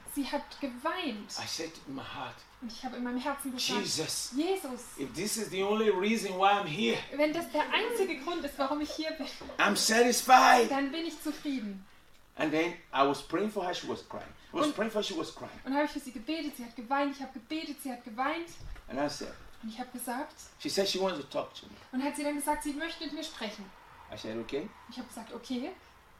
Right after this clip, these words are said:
Speaker 2: I said, „What's the problem?“
Speaker 1: Und ich habe gesagt, „Was ist das Problem?“
Speaker 2: She said, Pastor Solomon,
Speaker 1: Und hat sie gesagt, „Pastor Solomon,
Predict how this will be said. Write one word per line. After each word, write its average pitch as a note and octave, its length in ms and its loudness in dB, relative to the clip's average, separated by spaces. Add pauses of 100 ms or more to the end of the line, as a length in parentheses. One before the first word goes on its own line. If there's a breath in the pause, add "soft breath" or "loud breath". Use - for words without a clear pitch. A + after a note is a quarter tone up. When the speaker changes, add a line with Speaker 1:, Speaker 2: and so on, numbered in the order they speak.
(140)
Speaker 2:
I - 40 -12
said, A#2+ 140 -8
„What's D3 180 2
the C3+ 60 -6
problem?“ F2 320 -10 (120)
Speaker 1:
Und A#3 120 -8
ich - 80 -12
habe A#3 140 -14
gesagt, A#3 260 -10
„Was D4+ 140 0 (200)
ist D4 160 -12
das D4 100 -12
Problem?“ A#3 520 -6
Speaker 2:
She - 80 -18
said, C#3 200 -6
Pastor - 280 -6
Solomon, G2+ 320 -6 (200)
Speaker 1:
Und A#3+ 80 -10
hat A3 80 -18
sie - 60 -16
gesagt, A#3+ 220 -14
„Pastor C4 240 -8
Solomon, A3 460 -6